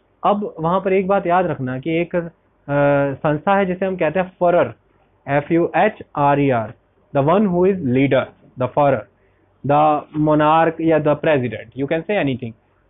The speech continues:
अब जो president है वो एक तरह से इस republic से अलग है, वो body इससे अलग है। और कुल मिलाकर के जब भी हालात बिगड़ते हैं वो emergency लगा देता है, क्योंकि emergency की ताकत मिली है।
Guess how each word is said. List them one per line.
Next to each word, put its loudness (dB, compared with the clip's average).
अब 0
जो 2
president 2
है 0
वो 2
एक 0
तरह 2
से 0
इस 0
republic 0
से 0
अलग 2
है, -8
वो 2
body 4
इससे 0
अलग 2
है। -10
और 2
कुल 2
मिलाकर 2
के 0
जब 2
भी 2
हालात 4
बिगड़ते 2
हैं 0
वो 0
emergency -2
लगा 2
देता -6
है, -12
क्योंकि 0
emergency 0
की 0
ताकत 0
मिली 0
है। -6